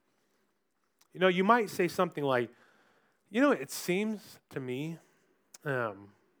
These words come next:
that from what I'm observing that this is taking place. Do you, do you see that, or is there something else I'm missing there?" Um, and then tell them what you see happening. But realize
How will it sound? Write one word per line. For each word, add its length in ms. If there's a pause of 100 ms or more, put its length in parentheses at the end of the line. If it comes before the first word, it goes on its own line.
(140)
that 320
from 160
what 140
I'm 80
observing 500
that 300 (320)
this 240
is 100
taking 320
place. 300
Do 120
you, 200 (520)
do 80
you 100
see 240
that, 200
or 100
is 60
there 100
something 340
else 220
I'm 120
missing 280
there?" 220 (1200)
Um, 380 (260)
and 100
then 100
tell 160
them 100
what 140
you 60
see 160
happening. 340 (400)
But 80
realize 640